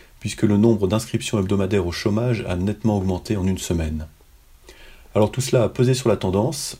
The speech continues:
en Europe, et l'Eurostoxx cinquante a perdu deux et demi pour cent hier.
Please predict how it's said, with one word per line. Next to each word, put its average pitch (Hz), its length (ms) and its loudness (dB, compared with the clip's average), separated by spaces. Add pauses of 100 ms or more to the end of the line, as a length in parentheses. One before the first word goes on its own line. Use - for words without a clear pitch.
en 95 100 -2
Europe, 85 400 -2 (440)
et 101 60 4
l'Eurostoxx 113 480 4
cinquante 131 500 -2
a 101 80 -2
perdu 101 320 -2
deux 107 180 6
et 113 40 6
demi 113 140 2
pour - 180 -6
cent 90 200 -4
hier. 85 420 -6